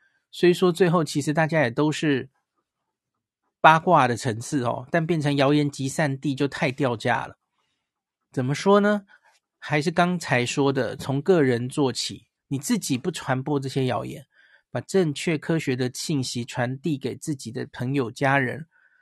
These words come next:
自己不从不可靠的地方获取信息，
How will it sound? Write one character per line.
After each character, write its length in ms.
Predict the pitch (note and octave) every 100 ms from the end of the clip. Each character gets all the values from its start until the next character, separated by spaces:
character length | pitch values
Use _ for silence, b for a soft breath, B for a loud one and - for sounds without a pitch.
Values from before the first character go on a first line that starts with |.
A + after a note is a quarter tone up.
| _ _ _
自 140 | B3+
己 160 | G#3 D3
不 140 | C3
从 320 | A3 - D3 D#3+
不 80 |
可 220 | G#3 - C3
靠 240 | - F3
的 80 | C#3+
地 160 | D3+
方 180 | D3 D3
获 220 | C#3+ D3+
取 180 | B2+ A2
信 240 | A2 D#3+ C3
息， 280 | - B2+